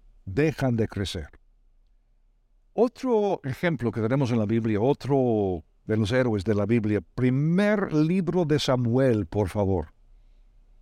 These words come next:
Y aquí queremos hablar de Samuel mismo. Primero de Samuel dos y el versículo veintiséis. Primero de Samuel dos, veintiséis. Dice así: "Y el niño Samuel crecía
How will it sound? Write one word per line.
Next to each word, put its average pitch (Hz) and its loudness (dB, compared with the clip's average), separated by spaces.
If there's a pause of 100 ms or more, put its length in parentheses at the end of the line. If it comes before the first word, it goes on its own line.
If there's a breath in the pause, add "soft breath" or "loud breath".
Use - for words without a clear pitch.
(120)
Y 101 0
aquí 139 0
queremos 135 0
hablar 131 0
de 120 -2
Samuel 123 0
mismo. 110 -4
Primero 127 -2
de 160 -2
Samuel 131 -4 (440)
dos 123 -2 (580)
y 127 -2
el 131 2
versículo 147 -2
veintiséis. 120 -4 (340)
Primero 131 0
de 143 0
Samuel 147 0
dos, 131 2
veintiséis. 113 -4 (100)
Dice 110 -4
así: 92 -6 (960)
"Y 147 0
el 131 0
niño 262 2 (140)
Samuel 131 0 (840)
crecía 135 -2